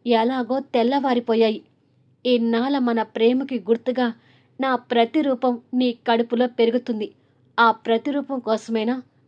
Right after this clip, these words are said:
నువ్వు బాధపడకుండా ధైర్యంగా ఉండు. మొదట్నుంచి నీ వెంట ఉంది మీ అమ్మ, మీ నాన్న, మీ అన్నయ్య కానీ నేను కాదు కదా. నీ జీవితంలోకి నేను మధ్యలోనే వచ్చాను, మధ్యలోనే వెళ్ళిపోయాను అనుకొని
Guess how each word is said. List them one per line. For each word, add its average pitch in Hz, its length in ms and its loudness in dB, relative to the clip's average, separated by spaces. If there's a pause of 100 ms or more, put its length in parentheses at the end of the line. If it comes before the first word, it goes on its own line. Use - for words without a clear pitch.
(140)
నువ్వు 240 160 4
బాధపడకుండా 226 840 -2
ధైర్యంగా 247 580 0
ఉండు. 214 260 -2 (880)
మొదట్నుంచి 254 720 2 (440)
నీ 247 220 2
వెంట 208 300 -2
ఉంది 233 380 0 (420)
మీ 247 180 2
అమ్మ, 220 360 -2
మీ 220 240 -2
నాన్న, 226 380 -2 (180)
మీ 254 180 0
అన్నయ్య 240 360 0
కానీ 233 400 0 (400)
నేను 240 320 2
కాదు 240 320 -2
కదా. 233 300 0 (640)
నీ 247 200 2
జీవితంలోకి 240 920 -2 (340)
నేను 254 240 2
మధ్యలోనే 220 600 -2
వచ్చాను, 226 600 0 (400)
మధ్యలోనే 247 680 2
వెళ్ళిపోయాను 247 680 0
అనుకొని 226 380 0